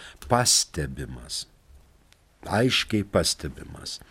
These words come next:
Dabar trečias numerėlis. Nepajėgūs sudaryti santuokos yra tie,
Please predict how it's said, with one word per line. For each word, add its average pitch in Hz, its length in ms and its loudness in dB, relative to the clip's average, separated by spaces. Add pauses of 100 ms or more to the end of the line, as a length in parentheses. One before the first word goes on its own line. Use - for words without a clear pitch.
(720)
Dabar 127 340 0
trečias 165 480 4
numerėlis. 110 800 4
Nepajėgūs 123 800 4
sudaryti 113 560 2
santuokos 120 880 2
yra 107 160 6
tie, 104 480 4